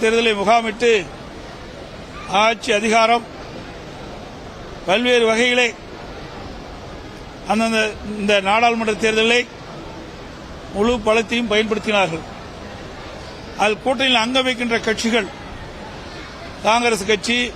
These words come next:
திரு ராகுல் காந்தி அவர்கள் தமிழகத்திலே நடைபயணம் மேற்கொண்டார்கள். திரு ராகுல் காந்தி அவர்கள் கூட்டணி கட்சி வேட்பாளர்களை ஆதரித்து பிரச்சாரம் செய்தார்கள். தமிழகத்திலே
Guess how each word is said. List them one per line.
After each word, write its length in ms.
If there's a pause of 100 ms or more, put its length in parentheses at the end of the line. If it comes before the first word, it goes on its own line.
(360)
திரு 220
ராகுல் 320
காந்தி 260
அவர்கள் 280 (920)
தமிழகத்திலே 480 (120)
நடைபயணம் 420
மேற்கொண்டார்கள். 560 (2000)
திரு 200
ராகுல் 320
காந்தி 240
அவர்கள் 260 (1900)
கூட்டணி 380
கட்சி 280
வேட்பாளர்களை 480
ஆதரித்து 400
பிரச்சாரம் 480
செய்தார்கள். 460
தமிழகத்திலே 520